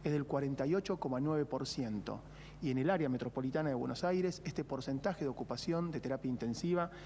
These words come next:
es del cincuenta y tres coma siete por ciento. Recuperados,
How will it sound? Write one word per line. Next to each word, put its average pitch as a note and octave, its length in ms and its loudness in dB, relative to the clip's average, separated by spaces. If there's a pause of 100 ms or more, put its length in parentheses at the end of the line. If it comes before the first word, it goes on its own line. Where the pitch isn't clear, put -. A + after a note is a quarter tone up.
(260)
es C#3 100 0
del C#3 140 0
cincuenta C3+ 500 0
y C#3 60 0
tres G3+ 240 0
coma C#3+ 240 0
siete D#3 320 0
por C3 200 -2
ciento. G#2 540 -2 (800)
Recuperados, E3+ 920 4